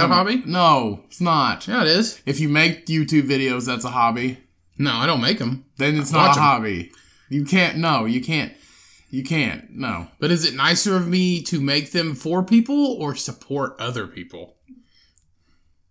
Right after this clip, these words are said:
Speaker 2: That's not a hobby.
Speaker 1: Supporting people?
Speaker 2: You're just watching T V.
Speaker 1: I'm a therapist.
Speaker 2: You're not a therapist. Supporting people is not what a therapist does.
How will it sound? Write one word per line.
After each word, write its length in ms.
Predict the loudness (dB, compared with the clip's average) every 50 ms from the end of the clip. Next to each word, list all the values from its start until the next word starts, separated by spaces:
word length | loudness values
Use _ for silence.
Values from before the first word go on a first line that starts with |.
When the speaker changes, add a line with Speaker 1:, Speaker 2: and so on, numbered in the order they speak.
| _ _ _ _ _ _ _ _ _ _ _
Speaker 2:
That's 180 | 0 0 2 4
not 160 | 4 6 6
a 80 | 6 4
hobby. 680 | 4 4 4 4 6 4 4 2 2 0 -2 -6 -16 _ _ _ _ _ -8
Speaker 1:
Supporting 520 | -6 -4 -4 -4 -4 -4 -2 0 0 2 4
people? 380 | 2 2 2 0 -4 -4 -8 -12 -12 -12 -16 -16 -20 -20 _ _ _ _ _
Speaker 2:
You're 120 | 0 2 4
just 220 | 4 2 2 2
watching 380 | 4 2 4 4 4 2 2 2
T 200 | 2 2 2 2
V. 160 | 2 2 2
Speaker 1:
I'm 140 | 4 4 2
a 80 | 2
therapist. 580 | 2 2 0 0 -2 -4 -8 -10 -10 -12 -14 -20 _ _ _ _ _
Speaker 2:
You're 120 | -4 0
not 160 | 2 2 2 2
a 40 |
therapist. 720 | 0 0 -2 0 0 0 -2 -2 -4 -8 -8 -8 -10 -6 -2
Supporting 460 | -2 0 2 4 6 6 6 6 6
people 260 | 6 4 4 2 2
is 60 | 4
not 200 | 4 4 4 4
what 120 | 2 0 0
a 40 | 0
therapist 600 | 0 0 0 0 2 0 -2 -4 -6 -10 -8 -6
does. 400 | -6 -6 -4 -6 -8 -10 -14 _